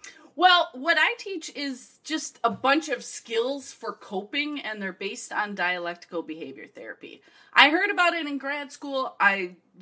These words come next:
got somebody to teach me right away, and I've been teaching it since two thousand four.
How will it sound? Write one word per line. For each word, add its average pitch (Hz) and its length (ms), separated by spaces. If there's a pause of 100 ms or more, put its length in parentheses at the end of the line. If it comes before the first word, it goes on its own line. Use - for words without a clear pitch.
(360)
got 262 260
somebody 269 340
to 226 100
teach 247 320
me 208 140
right 262 380
away, 233 520 (260)
and 202 140
I've 202 140
been 190 120
teaching 247 400
it 220 260
since - 640
two 240 180
thousand 196 520
four. 190 480